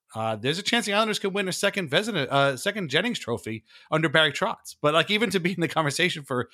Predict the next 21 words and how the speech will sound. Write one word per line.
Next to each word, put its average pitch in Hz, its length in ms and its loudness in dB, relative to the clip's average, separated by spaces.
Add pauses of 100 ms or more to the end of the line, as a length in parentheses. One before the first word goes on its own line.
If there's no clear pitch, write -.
(160)
a 123 60 0
second 202 460 0
one, 110 340 -6 (400)
you 139 80 0
know, 123 140 4
or 120 100 2
becoming 151 420 0
second 170 420 0
for 123 160 -2
one 117 240 0
after 117 200 0
coming 123 260 -2
in 113 100 -4
first 139 300 -2
a - 20 -16
couple 113 200 -4
years 170 100 -2
ago, 123 100 -4
that's, - 360 -2
that's - 360 -4
unbelievable. 190 480 2